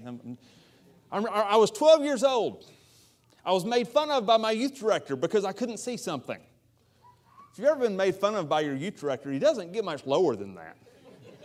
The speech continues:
in evangelical circles. But I was a preacher's kid, so we could, they could do that. So anyway, but then I got glasses, and then the feeling of going everything blurry to putting those glasses on, it was amazing because I could see things.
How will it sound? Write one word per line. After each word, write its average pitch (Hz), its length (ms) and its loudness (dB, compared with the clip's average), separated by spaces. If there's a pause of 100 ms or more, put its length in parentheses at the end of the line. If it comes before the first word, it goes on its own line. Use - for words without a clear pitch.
in 120 120 -6
evangelical 120 720 -4
circles. - 460 -12 (1700)
But 185 180 0
I 190 40 -2
was 208 140 0
a 202 40 -2
preacher's 226 380 -6
kid, 120 200 -6
so 165 120 -8
we 185 120 -2
could, - 160 -14
they 180 120 0
could 156 140 -8
do 139 120 -4
that. 90 220 -14
So 226 260 0
anyway, 262 400 -2 (220)
but 233 140 4
then 294 140 0
I 240 60 0
got 214 280 0
glasses, 247 520 0
and 175 160 -2
then 330 180 -2
the 262 100 2
feeling 285 500 -2
of 175 140 -2
going 214 280 4
everything 294 560 0
blurry 254 300 6
to 170 80 2
putting 311 320 -2
those 202 180 0
glasses 226 580 -2
on, 190 200 4
it 330 140 0
was 277 220 2
amazing 311 760 2 (1000)
because 226 280 2
I 269 140 0
could 262 200 -2
see 320 240 -4
things. - 640 -6